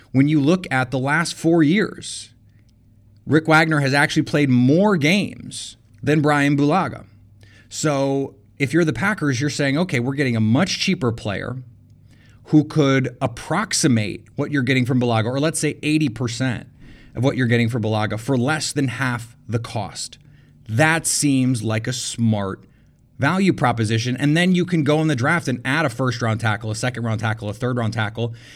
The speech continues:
as your guy of the future. This is, these are stopgap solutions for the Packers, but you're getting excellent value for them. And then this Kyler Fackrell deal with the Giants,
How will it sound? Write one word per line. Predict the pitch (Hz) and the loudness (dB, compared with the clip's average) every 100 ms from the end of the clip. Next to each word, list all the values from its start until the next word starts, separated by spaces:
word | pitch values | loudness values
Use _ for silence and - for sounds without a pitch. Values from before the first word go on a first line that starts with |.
| - 135 | -12 -2
as | 139 131 | 0 2
your | 160 | 0
guy | 117 120 127 | 2 2 2
of | 139 | 2
the | 151 | 0
future. | 175 233 247 - - | 0 0 0 -2 -4
This | 87 170 | -4 -2
is, | 185 | 0
these | 160 214 | 0 0
are | 202 | -2
stopgap | - - 190 - 127 107 | -4 -4 -4 -2 -4 -4
solutions | - 110 101 101 90 | -2 -2 -2 -6 -8
for | - | -6
the | 101 | -4
Packers, | 101 92 - - - - - - | -4 -6 -8 -14 -18 -20 -20 -6
but | 185 | -2
you're | 160 160 | 2 2
getting | 117 165 165 160 156 - - | 4 2 2 2 -2 -14 -8
excellent | - - - 139 131 | -6 -4 -2 0 -2
value | 123 123 113 110 110 | -2 0 0 0 0
for | 107 - 113 95 | -2 -2 0 0
them. | 85 113 - _ _ _ _ _ - | -4 -12 -20 _ _ _ _ _ -4
And | 139 | 0
then | 156 156 | 2 2
this | 156 | 0
Kyler | - 160 156 - | -2 -2 -2 0
Fackrell | 147 175 175 | -2 0 0
deal | 123 151 | 2 2
with | 139 | 2
the | 120 | 0
Giants, | 139 175 127 117 | 0 0 0 -4